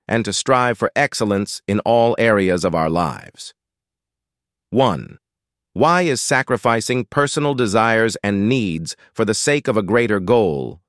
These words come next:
important for achieving meaningful success? Two, why does sacrificing for a greater goal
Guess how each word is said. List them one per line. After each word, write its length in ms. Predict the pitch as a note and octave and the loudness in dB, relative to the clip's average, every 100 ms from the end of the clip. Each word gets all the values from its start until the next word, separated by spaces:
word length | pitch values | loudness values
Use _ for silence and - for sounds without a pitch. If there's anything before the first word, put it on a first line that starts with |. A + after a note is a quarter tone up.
| _ _ | _ _
important 680 | - A#2 G2+ D3+ C#3+ A#2 B2 | 0 0 2 2 2 0 -4
for 180 | - G#2+ | 0 0
achieving 540 | F#2 - A#2 G#2 G2 | 0 0 0 2 2
meaningful 420 | G2 G2+ G2 F#2 | 2 2 -2 -4
success? 640 | F#2 G2+ - G2 D#2+ - - _ _ _ _ _ _ _ _ _ _ - | -6 -6 -2 -2 -2 -6 -16 _ _ _ _ _ _ _ _ _ _ -4
Two, 340 | D#3 E2+ - _ _ _ _ _ _ _ | -2 -2 -4 _ _ _ _ _ _ _
why 360 | - A2+ D#3 F3 | 0 2 2 0
does 280 | C#3+ B2+ A2+ | 0 0 0
sacrificing 920 | - G#2+ - G#2 - F#2+ F2+ G#2 A#2 | 0 0 0 -2 0 0 0 -6 -6
for 200 | - F2 | -2 -2
a 60 | |
greater 380 | D#2 F2+ F#2+ D2+ | 0 2 2 0
goal 460 | C2 D#2+ C2+ C2 | -2 -2 -2 -6